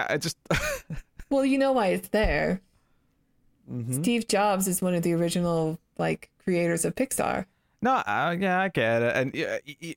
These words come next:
Speaker 1: Eve even looks like she's designed by Apple. She's got, like, an Apple
Speaker 2: Mm-hmm.
Speaker 1: sort of sleek look to her.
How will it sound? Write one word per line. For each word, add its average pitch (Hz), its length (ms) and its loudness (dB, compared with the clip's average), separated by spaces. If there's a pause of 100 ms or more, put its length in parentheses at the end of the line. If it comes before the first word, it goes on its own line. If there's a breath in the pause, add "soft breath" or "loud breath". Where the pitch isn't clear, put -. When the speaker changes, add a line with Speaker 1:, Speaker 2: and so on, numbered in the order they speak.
Speaker 1:
Eve 180 320 2
even 151 200 2
looks 139 240 0
like 143 100 -4
she's 120 160 -2
designed 117 380 0
by 101 120 2
Apple. 92 440 -2
She's - 160 -6
got, 139 100 0
like, 135 120 -2
an 127 100 0
Apple 180 300 2
Speaker 2:
Mm-hmm. 165 80 2
Speaker 1:
sort 101 160 -2
of 101 60 -2
sleek - 320 -4
look - 200 -4
to 107 120 -2
her. 98 140 -2